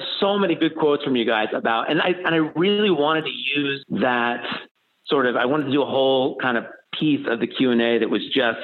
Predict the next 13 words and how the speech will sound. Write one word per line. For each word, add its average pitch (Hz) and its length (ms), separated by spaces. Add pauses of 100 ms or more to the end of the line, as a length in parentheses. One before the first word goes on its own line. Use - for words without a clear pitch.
(180)
like, 131 220
w-, 120 320
how 123 500
the 113 280 (300)
Spock's 120 360
Brain 120 440 (120)
thing 107 440 (200)
played 127 240
out. 107 320
One, 226 260
because 175 220
it 139 40
was 117 120